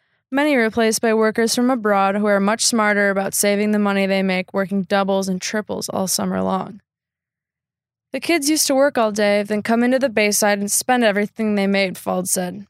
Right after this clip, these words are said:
"We would have to throw a huge crowd out of here at closing time on a Saturday and even on weeknights. Now, the bars clear out at one thirty A M most of the time."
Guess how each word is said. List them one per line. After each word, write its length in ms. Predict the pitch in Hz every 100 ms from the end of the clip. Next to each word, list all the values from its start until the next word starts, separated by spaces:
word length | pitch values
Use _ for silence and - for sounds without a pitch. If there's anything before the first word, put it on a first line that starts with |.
| -
"We 160 | 240
would 160 | 247 247
have 180 | 247 247
to 100 | 220
throw 200 | - 226
a 60 | 220
huge 300 | 233 226 -
crowd 220 | 226 226
out 200 | 214 214
of 80 | 196
here 160 | 196
at 260 | 190 - -
closing 380 | 220 208 202 202
time 260 | 196 190
on 140 | 190 196
a 40 |
Saturday 600 | - 202 196 190 185 190
and 180 | - 202
even 220 | 208 202
on 180 | 202 196
weeknights. 680 | 202 208 190 - - - - _ _ _ _ _ _ -
Now, 340 | 226 226 247
the 120 | 233
bars 360 | 208 214 214 202
clear 320 | - 214 214
out 220 | 202 208
at 100 | 196
one 180 | 196 196
thirty 380 | - 214 208 214
A 220 | 208 208
M 120 | 233
most 240 | 220 202 -
of 40 |
the 80 | -
time." 360 | - 107 202